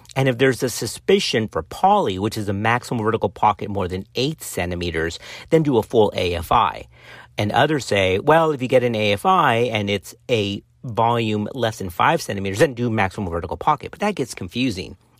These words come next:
According to the college in S M F M, the one that has the most association with adverse perinatal outcomes is not A F I.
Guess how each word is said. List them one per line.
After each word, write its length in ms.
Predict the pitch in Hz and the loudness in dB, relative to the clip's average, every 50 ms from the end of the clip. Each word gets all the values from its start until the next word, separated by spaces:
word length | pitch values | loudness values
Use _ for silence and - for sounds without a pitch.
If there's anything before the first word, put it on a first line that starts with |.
| _ - | _ -6
According 440 | 123 - - - 131 127 143 156 | -6 -2 2 2 2 2 2 0
to 100 | 147 165 | -2 -2
the 100 | 143 160 | -2 0
college 380 | - - 123 107 110 107 98 98 | 0 2 2 4 4 2 0 -2
in 140 | 92 85 - | -4 -4 -4
S 240 | 107 107 104 - - | -4 -4 -4 -2 -4
M 140 | 87 87 87 | -4 -4 -4
F 200 | 87 85 - - | -6 -4 -2 0
M, 300 | 123 113 92 82 87 87 - - - - - - - - | 0 0 0 -2 -4 -8 -12 -16 -20 -18 -18 -20 -4 0
the 100 | - 127 | 2 2
one 280 | 120 117 127 131 147 160 | 4 4 4 4 2 2
that 140 | 160 160 139 | 0 0 0
has 300 | 123 120 120 117 110 107 | 2 2 2 0 0 -2
the 100 | 131 120 | -2 0
most 680 | 120 120 120 123 127 135 151 175 185 - - - - _ _ - | 0 0 0 2 4 4 4 4 2 -2 -6 -14 -16 _ _ -8
association 1120 | 120 - - - - - 123 120 107 - - 110 98 101 98 95 87 - - 92 95 95 | -6 -6 -8 -2 2 4 4 4 2 0 -4 -2 0 0 0 0 -2 -4 -4 -6 -4 -4
with 160 | 98 101 - _ - | -4 -4 -4 _ 0
adverse 520 | 113 113 117 120 117 107 113 107 101 - | 2 2 2 2 2 2 2 2 2 0
perinatal 500 | - - - 110 98 92 90 85 87 95 - | -4 -6 -4 -2 -2 -2 -2 -2 -4 -2 0
outcomes 480 | 107 113 127 139 - - 90 85 90 110 | 0 0 0 0 0 -2 -2 -2 -2 -4
is 160 | 135 117 - | -6 -4 -4
not 260 | 143 143 175 220 226 - | -2 -2 0 -2 -2 -2
A 180 | - 98 90 82 | -2 0 0 0
F 160 | 80 - - | -2 -2 0
I. 280 | - - - 57 - | 0 0 0 -2 -6